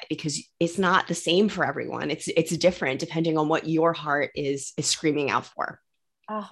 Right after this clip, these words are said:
Speaker 2: I love that. And I love how you're really focused on, like, customizing it for each individual woman, because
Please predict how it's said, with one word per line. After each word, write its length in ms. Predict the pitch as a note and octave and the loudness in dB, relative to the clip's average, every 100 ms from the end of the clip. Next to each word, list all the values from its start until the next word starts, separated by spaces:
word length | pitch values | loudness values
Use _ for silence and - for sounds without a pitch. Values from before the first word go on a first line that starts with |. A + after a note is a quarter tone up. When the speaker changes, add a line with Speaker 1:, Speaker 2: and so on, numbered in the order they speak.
| - | -10
Speaker 2:
I 100 | G#3 | -6
love 240 | G#3 G3+ | -4 -4
that. 280 | G3+ F#3+ E3+ | -2 -2 -4
And 80 | G3+ | -6
I 80 | G#3 | -4
love 300 | G3+ G#3 G#3 | -2 -2 0
how 120 | A3+ | 0
you're 400 | A#3 A3+ G#3 F#3+ | 2 0 0 -2
really 260 | F#3+ F#3+ F#3+ | -2 -2 -2
focused 500 | F3 E3+ F3+ F3+ - | -6 -6 -6 -8 -8
on, 140 | F3+ F3 | -8 -6
like, 180 | E3 - _ - | -8 -10 _ -8
customizing 840 | E3 - G3 G#3 G#3 G#3+ A3 A3 G3 | -8 -8 -10 -8 -6 -6 -6 -6 -6
it 80 | - | -8
for 300 | F#3 F3 E3 | -6 -4 -6
each 260 | - F#3 - | -8 -10 -8
individual 560 | F3 E3+ E3+ E3+ E3+ E3 | -6 -4 -4 -4 -4 -4
woman, 540 | D#3+ F3 G#3 A#3+ A#3+ | -6 -4 -4 -4 -4
because 540 | G3 F#3+ F#3 F3+ F3 | -6 0 2 2 0